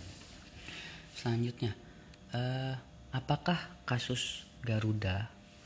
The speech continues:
itu termasuk skandal window dressing? Kasus Garuda yang terjadi pada April dua ribu sembilan belas, kal-, pada, eh, April dua ribu sembilan belas yang lalu, ketika para direksinya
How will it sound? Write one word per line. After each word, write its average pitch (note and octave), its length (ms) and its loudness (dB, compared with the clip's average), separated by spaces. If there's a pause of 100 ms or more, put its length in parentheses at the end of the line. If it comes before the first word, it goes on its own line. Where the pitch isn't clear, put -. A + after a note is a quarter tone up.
(200)
itu A#2 240 4
termasuk G#2+ 480 2
skandal G2+ 480 4
window G2+ 320 2
dressing? G2+ 560 2 (960)
Kasus - 480 0
Garuda G2+ 400 2
yang G2+ 240 2
terjadi G#2+ 640 0 (480)
pada G2 480 0 (400)
April A#2+ 400 4
dua G#2+ 160 6
ribu G#2+ 160 2
sembilan G2+ 320 6
belas, A2+ 480 2
kal-, G#2+ 240 0 (320)
pada, G#2 400 6 (320)
eh, G2+ 560 -2 (640)
April G#2 400 2
dua G2+ 80 2
ribu G#2 80 0
sembilan G2+ 320 0
belas G2+ 240 0
yang G2 160 0
lalu, F#2+ 320 2 (1700)
ketika - 400 0
para G#2 320 6
direksinya G2+ 960 4